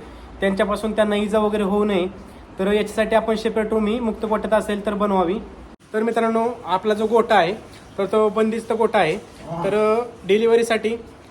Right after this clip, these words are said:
आपण, अ, आपण या गायांना आपण या कोब्यावरती ठेवत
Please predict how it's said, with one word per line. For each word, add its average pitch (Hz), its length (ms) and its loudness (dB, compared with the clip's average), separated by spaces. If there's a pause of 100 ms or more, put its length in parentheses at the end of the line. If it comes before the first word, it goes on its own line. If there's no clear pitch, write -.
आपण, 180 280 -2
अ, 220 240 0 (1400)
आपण 185 280 2
या 220 160 6
गायांना 220 400 4 (360)
आपण 190 240 0
या 220 80 2
कोब्यावरती 226 560 2
ठेवत 220 260 2